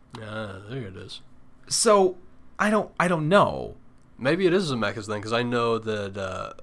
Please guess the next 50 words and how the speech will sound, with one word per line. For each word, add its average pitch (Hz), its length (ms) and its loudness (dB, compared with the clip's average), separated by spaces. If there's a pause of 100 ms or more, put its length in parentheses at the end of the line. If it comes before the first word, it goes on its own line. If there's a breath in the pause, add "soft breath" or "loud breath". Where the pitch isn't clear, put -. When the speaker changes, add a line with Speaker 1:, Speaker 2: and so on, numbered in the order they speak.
Speaker 1:
I 110 120 -6
know 107 160 -4
that 95 240 -10 (240)
in 110 120 -10
the 98 60 -10
documentary, 95 580 -6
again, 98 320 -8
that 90 140 -16
Bob 92 220 -8
Gale 92 340 -8 (180)
reacted 98 480 -8
very 98 140 -8
strongly 104 500 -4
to 107 80 -14
when 95 200 -12
Universal 98 520 -10
per-, - 280 -12
first - 320 -6
put 101 160 -6
up 95 140 -10
the - 60 -20
poster, 156 400 -2
and 92 80 -8
the 92 60 -14
poster 110 340 -8
had 95 120 -10
the 92 80 -16
tagline, 98 480 -6
"Are 92 40 -12
you 95 140 -12
telling 98 300 -6
me 98 80 -10
my 95 160 -6
mom's 90 340 -10
got 101 140 -10
the - 60 -10
hots - 280 -8
for 117 140 -6
me?" 135 220 -6 (800 soft breath)
Which, 151 280 -2 (640)
what? 247 380 -2
What 285 160 0
were 294 40 0
you 262 120 0
thinking? 208 480 -2 (220)
Speaker 2:
Yeah, 90 220 -8
that's 113 180 -4
Speaker 1:
Like, 156 80 0
Speaker 2:
not 117 260 0
Speaker 1:
no, 175 320 0